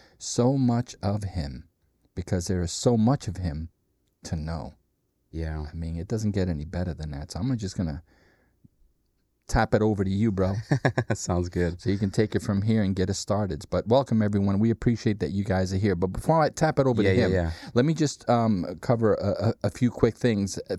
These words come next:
Speaker 1: first of all, I wanna thank everyone for subscribing and following us and, and helping our podcast grow. Please continue to do that. Please, I,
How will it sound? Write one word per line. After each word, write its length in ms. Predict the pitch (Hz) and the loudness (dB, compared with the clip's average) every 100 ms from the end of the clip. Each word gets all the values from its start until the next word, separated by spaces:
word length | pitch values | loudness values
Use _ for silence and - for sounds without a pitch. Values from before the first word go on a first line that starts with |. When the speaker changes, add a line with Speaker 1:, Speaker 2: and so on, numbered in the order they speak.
| - | 0
Speaker 1:
first 220 | 208 - | 0 2
of 100 | 135 | 2
all, 120 | 120 | 2
I 80 | 120 | 4
wanna 320 | 131 127 113 | 4 4 2
thank 280 | - 123 117 | 2 2 2
everyone 380 | 113 104 104 101 | 2 2 2 0
for 140 | 101 | -2
subscribing 600 | - 90 - 107 101 95 | -4 -6 -2 0 0 -2
and 100 | 80 | -4
following 460 | - 101 98 92 92 | -2 0 0 0 -2
us 180 | 85 87 | -4 -4
and, 160 | 76 - - - | -6 -10 -20 -8
and 120 | 90 95 | -4 0
helping 320 | 104 98 90 | 0 0 -2
our 100 | 78 | -4
podcast 600 | - 90 - - 87 - | -4 -6 -4 -4 -4 -2
grow. 220 | 101 85 | 0 0
Please 320 | - 135 120 | 0 0 0
continue 360 | - 92 101 87 | 0 -2 -2 -2
to 100 | 71 | -4
do 180 | 76 82 | -8 -8
that. 280 | 73 73 - _ - - - - | -6 -8 -12 _ -20 -20 -20 -4
Please, 340 | 123 120 107 | 0 2 2
I, 100 | 92 | -2